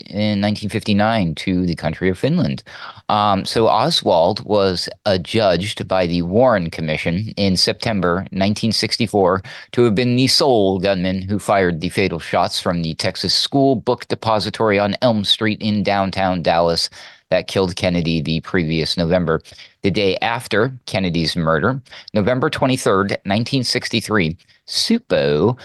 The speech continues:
composed a memorandum into Oswald's Helsinki trip, trip that paints a unique, if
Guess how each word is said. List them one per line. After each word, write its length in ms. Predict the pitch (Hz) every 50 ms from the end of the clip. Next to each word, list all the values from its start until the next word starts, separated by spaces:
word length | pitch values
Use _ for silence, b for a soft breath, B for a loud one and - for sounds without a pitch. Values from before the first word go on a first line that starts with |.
| B B B B
composed 540 | - 135 127 - 139 143 147 165 170 - -
a 120 | 123 113
memorandum 800 | 107 113 123 139 160 147 120 123 127 131 127 - 90 82 78 76 73 -
into 420 | 107 123 131 - - 131 113 104
Oswald's 720 | - 101 113 120 120 117 - - 101 98 98 101 87 -
Helsinki 720 | - - 101 98 98 - - - 170 185 175 - 80 65 -
trip, 340 | - - - 85 71 - - - _ _ _ _ -
trip 300 | - - 151 120 - - - _ _ _ _ _ _ _ _ _
that 200 | - 92 - -
paints 340 | - 131 131 131 131 - - - -
a 40 |
unique, 840 | 110 104 101 107 113 110 107 107 113 123 139 160 160 - - - - _
if 200 | - 101 90 78